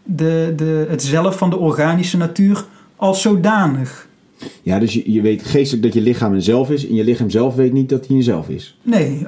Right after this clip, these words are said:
Speaker 1: dat is alleen voor de geest, zou je kunnen
Speaker 2: Ja.
Speaker 1: zeggen. En dan is het punt, daarin expliciteert het zelfbewustzijn zich eigenlijk als een vrij of als een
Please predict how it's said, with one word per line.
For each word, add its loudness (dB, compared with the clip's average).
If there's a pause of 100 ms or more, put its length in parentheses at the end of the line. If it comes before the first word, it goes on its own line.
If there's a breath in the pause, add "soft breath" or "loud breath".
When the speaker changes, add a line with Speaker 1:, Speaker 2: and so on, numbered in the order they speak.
Speaker 1:
dat 0
is -2
alleen 0
voor 0
de 0
geest, 0
zou -4
je -4
kunnen 2
Speaker 2:
Ja. 0
Speaker 1:
zeggen. -4 (300 loud breath)
En 2
dan 2
is 0
het -2
punt, 0 (440 loud breath)
daarin 2
expliciteert 0
het -4
zelfbewustzijn 0
zich -2
eigenlijk -2
als 0
een 4
vrij 0 (120)
of -2
als 2
een 4